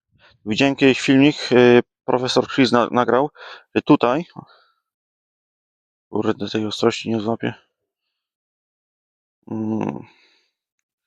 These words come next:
Tu od góry nawiercamy, y, dziurki w czterech miejscach, tak zwane porty gazowe. I teraz tak, jak jest wybuch tej mieszanki tu na tłoku, to ten gaz przelatuje przez ten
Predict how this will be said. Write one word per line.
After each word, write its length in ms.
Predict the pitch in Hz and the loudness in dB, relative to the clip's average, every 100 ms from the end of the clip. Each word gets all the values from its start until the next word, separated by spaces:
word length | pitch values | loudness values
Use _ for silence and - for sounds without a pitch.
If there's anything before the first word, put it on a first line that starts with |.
| _ _ _ _ - | _ _ _ _ 2
Tu 120 | 135 | 4
od 100 | 127 | 4
góry 400 | 110 127 131 160 _ _ _ _ _ - | 4 4 4 0 _ _ _ _ _ -6
nawiercamy, 640 | 107 117 - 139 127 123 - _ _ _ _ _ _ _ _ _ - 117 | 0 0 0 -2 2 0 -2 _ _ _ _ _ _ _ _ _ -2 0
y, 180 | 110 | 2
dziurki 520 | 104 131 - - 170 190 _ _ _ | 4 4 4 0 0 0 _ _ _
w 60 | |
czterech 320 | - 123 120 | 0 2 2
miejscach, 680 | 120 123 - 147 - - _ _ _ _ _ _ _ | 0 -2 0 -2 -2 -10 _ _ _ _ _ _ _
tak 100 | 117 | -4
zwane 260 | 107 131 127 | -2 0 -2
porty 340 | - 143 - | 0 0 2
gazowe. 400 | 135 135 139 117 | 2 2 2 0
I 40 | 120 | 0
teraz 220 | 123 123 | 0 0
tak, 200 | 120 107 | -2 0
jak 160 | 120 110 | 0 0
jest 180 | 110 | -2
wybuch 540 | 101 147 123 165 - - _ _ _ _ _ | 2 2 4 2 2 -18 _ _ _ _ _
tej 100 | 123 | 2
mieszanki 480 | 123 131 143 143 139 | 2 4 0 -2 0
tu 120 | 151 | 4
na 100 | 139 | 2
tłoku, 440 | 127 135 123 143 202 - _ _ _ _ _ - | 2 0 2 2 0 -2 _ _ _ _ _ -4
to 60 | |
ten 220 | 139 127 | 0 2
gaz 260 | 127 151 - | 2 0 -2
przelatuje 520 | - 143 135 - 147 | 0 0 2 2 2
przez 200 | - 127 | 2 -2
ten 100 | 139 | 0